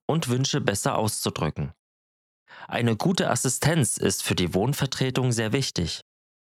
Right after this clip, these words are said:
Sie soll Treffen organisieren, gut zuhören und beraten. Sie soll die Gesetze im Wohnen gut kennen. Wichtig ist, jeder Mensch mit geistiger Beeinträchtigung entscheidet selbst.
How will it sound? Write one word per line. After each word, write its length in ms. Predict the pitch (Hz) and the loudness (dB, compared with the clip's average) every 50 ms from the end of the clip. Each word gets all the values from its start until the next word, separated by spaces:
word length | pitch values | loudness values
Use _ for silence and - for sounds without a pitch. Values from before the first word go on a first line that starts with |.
| _ _ _ _ _ - | _ _ _ _ _ -4
Sie 100 | 117 107 | -2 0
soll 200 | 104 107 110 - | 2 2 2 2
Treffen 420 | - - 110 107 120 - 143 120 | 2 0 0 2 2 2 2 4
organisieren, 800 | - 110 135 135 131 139 139 127 123 131 143 147 160 190 202 - _ _ _ _ _ _ _ - | 2 2 2 2 2 2 2 2 2 2 2 2 2 2 0 -2 _ _ _ _ _ _ _ -2
gut 240 | - 127 131 139 - | 0 0 0 2 0
zuhören 600 | - - 135 139 143 143 151 151 143 156 160 175 170 | 0 0 2 2 4 4 4 4 2 2 2 0 0
und 240 | - - 127 127 | 0 0 -2 0
beraten. 600 | - 143 127 117 107 98 90 - - 80 73 73 - _ _ _ _ _ _ _ _ _ | 0 0 0 2 0 0 0 0 0 0 0 0 -4 _ _ _ _ _ _ _ _ _
Sie 160 | - 117 110 | -2 -2 0
soll 200 | 101 110 101 101 | 2 2 2 2
die 100 | 104 90 | 2 2
Gesetze 540 | - 90 80 90 92 107 - - - 165 156 | 2 2 2 2 2 2 0 2 2 2 4
im 340 | - - 98 90 85 78 | 4 4 4 4 4 4
Wohnen 500 | 87 90 95 107 120 135 147 165 170 151 123 | 2 2 2 2 2 2 4 2 2 2 0
gut 280 | - 131 151 - - | 0 -2 -2 -2 -2
kennen. 480 | - 120 123 110 98 82 78 - 85 90 - _ _ _ _ _ _ _ _ _ _ _ _ _ _ _ _ _ _ _ _ | -2 0 0 2 2 0 -2 -4 -8 -12 -16 _ _ _ _ _ _ _ _ _ _ _ _ _ _ _ _ _ _ _ _
Wichtig 420 | - 185 208 - - 101 - - | -2 -2 0 0 0 0 0 2
ist, 400 | 78 107 160 - - - - - _ _ _ _ _ _ _ _ _ _ _ _ _ _ _ | 2 2 2 0 -2 -6 -8 -14 _ _ _ _ _ _ _ _ _ _ _ _ _ _ _
jeder 280 | 113 123 170 202 196 180 | 0 2 4 4 4 4
Mensch 360 | 170 151 131 107 - - - | 4 4 4 4 4 4 2
mit 180 | 98 90 - | 2 2 2
geistiger 440 | - 95 110 123 - - 123 113 113 | 0 0 0 0 0 0 2 2 2
Beeinträchtigung 1040 | 95 98 98 92 113 139 170 170 - - 110 104 101 - - 107 - - 120 147 151 | 4 2 4 4 4 2 2 2 2 2 2 2 0 0 0 0 2 2 2 2 2
entscheidet 540 | - - 104 104 - - 92 98 101 113 104 | 0 0 0 0 0 0 0 2 2 0 0
selbst. 640 | - - 135 120 95 - - - - - - - | 0 0 2 2 0 0 0 -4 -6 -6 -8 -14